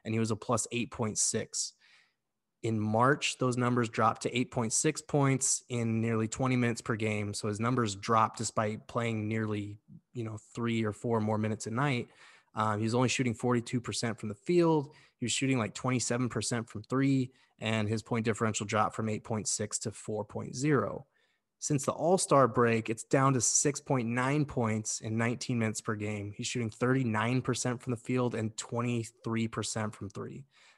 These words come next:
Um, he's still <laughs> somehow, God bless Dario, he's still somehow a plus one point five, but you can see those numbers are gradually sinking.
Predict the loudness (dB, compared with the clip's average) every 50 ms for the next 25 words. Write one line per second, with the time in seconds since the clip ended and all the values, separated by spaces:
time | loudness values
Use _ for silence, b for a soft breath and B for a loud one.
0 | b b -4 -2 -2 -2 -2 0 0 2 2 2 6 6 8 8 8 6 4 2
1 | 4 2 2 2 2 2 2 2 4 2 2 B B B B B B 0 0 2
2 | 4 6 6 4 6 4 4 4 4 4 4 2 2 0 2 2 2 2 2 0
3 | 0 0 0 2 2 2 2 2 0 0 0 0 0 0 -2 0 0 0 0 0
4 | -2 -2 -2 -2 -2 -2 0 2 2 0 0 -2 B B B B 0 2 2 2
5 | 2 0 -2 -2 -2 -2 0 2 4 4 4 4 2 0 2 0 0 0 -2 -4
6 | -2 0 2 2 4 2 2 0 -4 -6 -4 -6 -6 -4 -4 -6 -6 -6 -8 -8
7 | -8 -10